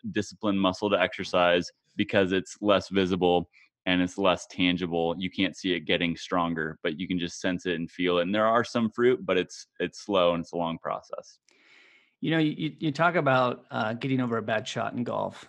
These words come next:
Speaker 2: You know, I've always talked about this on my show and also when I'm working with golfers that, you know, just, just the, the thought of taking a really thin stick and, and a really small ball and trying to hit it, you know, two hundred, three hundred yards and put it in a very small hole,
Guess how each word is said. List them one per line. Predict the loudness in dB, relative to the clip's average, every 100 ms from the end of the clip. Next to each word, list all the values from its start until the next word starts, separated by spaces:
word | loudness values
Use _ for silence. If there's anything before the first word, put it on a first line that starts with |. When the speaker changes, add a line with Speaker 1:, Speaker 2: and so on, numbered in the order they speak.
| -10
Speaker 2:
You | -4
know, | -2 -2 -4 -10 _ _ -4
I've | 0
always | 2 2 0
talked | 0 0 0
about | 0 0 0
this | -2 -4 -2
on | -4
my | -4
show | -6 -2 -2 0 -2
and | 0
also | -2 -2 -2
when |
I'm | 0
working | -2 -4 -8
with |
golfers | -4 -6 -6 -10 -4
that, | -4 -4 -10 _ -20 _ _ _
you | -2
know, | 0 0 -4
just, | -2 0 0 -4 -6
just | -4 -4 2
the, | 4 4 0 -4 _ _ _ _ _ -20 _ _ _ _ _
the | -10
thought | 0 4 4
of | 2
taking | -2 0 0
a | 0
really | 0 0
thin | -4 -2 -2
stick | -2 -6 -4 -4 -4 -16 _ _ _ _ _ _
and, | -6 -4 -4
and | -2
a |
really | -2 -2
small | -4 -2 -2 0
ball | 2 2 2 0
and | -2
trying | 0 0
to |
hit | 0 2
it, | 2 2
you | 0
know, | 0
two | -2 0
hundred, | 0 0
three | 0
hundred | -2 -2
yards | 0 0
and | -2
put | -4
it | -4
in |
a | -4
very | -4
small | -6 -8 -4 -2 0
hole, | 0 0 0